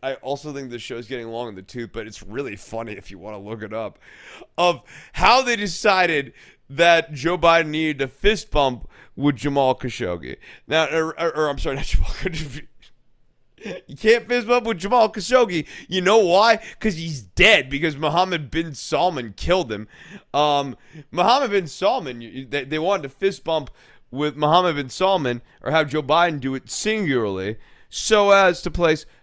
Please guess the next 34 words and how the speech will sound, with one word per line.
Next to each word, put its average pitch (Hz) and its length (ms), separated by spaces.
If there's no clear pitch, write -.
some 180 500
degree 165 380
of 151 120
distance 135 560
between 135 520
himself 127 720
and 131 160
the 131 40
Saudis. 156 720
Now, 127 160
this 151 220
was 147 100
already 147 480
not 123 400
sitting 131 400
well 110 180
with 113 120
the 110 80
Saudis. 147 480
However, 214 460
there 190 220
appears 247 420
to 208 120
have 160 120
been 156 360
some 160 260
hilarious 156 680
miscue, 127 840
and 180 220
the 180 140
end 269 200
result 170 600
is 165 240
that 175 220